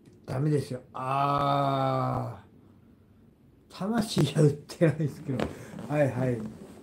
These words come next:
あー、すぐ人の名前出すのやめなさいよ。そっちの方がいいんですかね。そっちの方がリアリティあるかなと思って。実際に誰も恨んでないし、じゃあlineとか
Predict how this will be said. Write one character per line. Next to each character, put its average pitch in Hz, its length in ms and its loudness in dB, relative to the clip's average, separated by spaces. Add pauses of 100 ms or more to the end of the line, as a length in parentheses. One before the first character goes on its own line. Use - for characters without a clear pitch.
(920)
あ 117 260 -10
ー、 117 40 -10
す - 160 -8
ぐ 131 100 0
人 127 160 -6
の 131 60 -2
名 131 80 -2
前 135 140 -2
出 131 120 -4
す 127 160 -8
の 107 100 -8
や 92 100 -12
め 135 100 -4
な 170 100 -2
さ 208 160 -2
い 180 100 4
よ。 127 160 -4 (1400)
そ - 140 -6
っ 127 40 -6
ち 233 100 -6
の 269 80 2
方 220 40 2
が 185 60 2
い 185 40 2
い - 40 2
ん - 20 2
で 208 60 0
す - 120 -14 (100)
か 139 160 -4
ね。 104 280 -10 (1800)
そ 160 140 4
っ 180 40 0
ち 320 140 0
の 359 60 0
方 294 40 2
が 226 60 4
リ 175 120 6
ア 240 60 6
リ 220 80 -4
テ 202 100 2
ィ 165 60 6
あ - 40 4
る 127 60 0
か 131 80 -2
な 120 120 -4
と 104 80 -12
思 90 80 -14
っ 90 40 -18
て。 - 240 -20 (260)
実 160 360 0
際 294 100 0
に 190 420 -4
誰 175 200 -2
も 226 120 2
恨 247 180 0
ん 247 40 0
で 165 100 0
な 131 120 -2
い 123 80 -4
し、 101 440 -12 (880)
じ 151 80 -2
ゃ - 20 -2
あ 131 40 -2
line 139 360 0
と 196 140 -2
か 120 420 -10